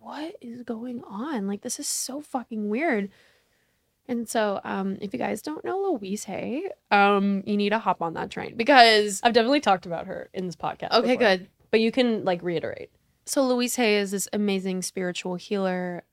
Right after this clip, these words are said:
Speaker 1: Rest in peace, but her energy is still with us today. And we have a book that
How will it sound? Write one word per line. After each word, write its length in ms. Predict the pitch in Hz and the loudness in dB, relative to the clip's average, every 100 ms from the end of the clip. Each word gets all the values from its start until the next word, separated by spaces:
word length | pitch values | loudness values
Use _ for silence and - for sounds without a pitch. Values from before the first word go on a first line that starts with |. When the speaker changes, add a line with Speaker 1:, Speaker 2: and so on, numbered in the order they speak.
| _ | _
Speaker 1:
Rest 400 | - 190 185 - | -4 -2 -4 -4
in 160 | 190 185 | -6 -6
peace, 340 | - 185 180 | -6 -4 -4
but 300 | - 185 - | -4 -6 -6
her 120 | 196 | -6
energy 460 | 202 190 190 185 190 | -6 -4 -6 -6 -8
is 140 | 180 | -6
still 280 | - 190 190 | -6 -4 -4
with 240 | 185 185 185 | -4 -6 -8
us 320 | 180 - - | -8 -10 -12
today. 440 | - 180 175 180 - _ | -4 -2 0 -2 -10 _
And 80 | 208 | -2
we 100 | 262 | -2
have 120 | 254 | -2
a 80 | 220 | 0
book 440 | 185 180 180 - _ _ | 0 0 -4 -18 _ _
that 500 | 202 185 180 180 - | -2 0 2 0 -2